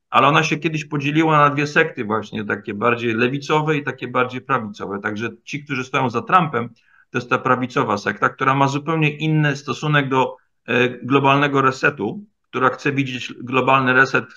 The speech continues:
troszeczkę spowolniony, bo oni jedni i drudzy go chcą zobaczyć. Natomiast, y, ten liberalizujący typu właśnie Soros, e, chce szybkiego przyspieszenia.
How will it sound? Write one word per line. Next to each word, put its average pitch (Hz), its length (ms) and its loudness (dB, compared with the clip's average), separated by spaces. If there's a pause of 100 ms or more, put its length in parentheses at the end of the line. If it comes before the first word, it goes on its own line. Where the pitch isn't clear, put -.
(100)
troszeczkę 131 400 -8
spowolniony, 131 800 2 (240)
bo 139 100 -6
oni 151 280 2
jedni 139 240 4
i 127 80 -2
drudzy 117 300 2
go 107 140 -2
chcą 104 260 -4
zobaczyć. 107 420 -2 (420)
Natomiast, 139 680 2
y, 131 480 4
ten 135 180 0
liberalizujący 131 1000 0
typu 120 320 -6
właśnie 120 280 -2
Soros, 120 600 2 (340)
e, 120 140 -2
chce - 240 -6
szybkiego 131 420 -2
przyspieszenia. 135 800 2